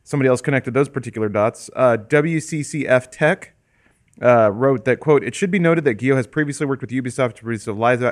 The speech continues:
live action trailer for Far Cry Primal." So we have, we have the possibility of Far Cry being set in spaghetti Western America. We have live action being shot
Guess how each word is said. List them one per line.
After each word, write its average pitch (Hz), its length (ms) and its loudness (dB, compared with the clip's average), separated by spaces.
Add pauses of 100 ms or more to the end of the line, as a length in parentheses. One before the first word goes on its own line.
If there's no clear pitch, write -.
live 127 360 2
action 143 300 -4
trailer 123 280 -2
for 113 120 -14
Far 110 200 0
Cry 110 240 -2
Primal." 202 460 0 (880)
So 135 320 4
we 131 180 2
have, 139 680 2
we 139 120 -4
have 151 120 0
the 135 80 -2
possibility 151 520 2
of 131 100 0
Far 139 160 2
Cry 135 200 0
being 117 200 -4
set 143 160 -4
in - 60 -10
spaghetti 120 340 -2
Western 113 320 -2
America. 123 560 -2 (460)
We 127 140 0
have 110 680 2
live 135 280 4
action 123 380 2
being 113 200 -4
shot 117 520 0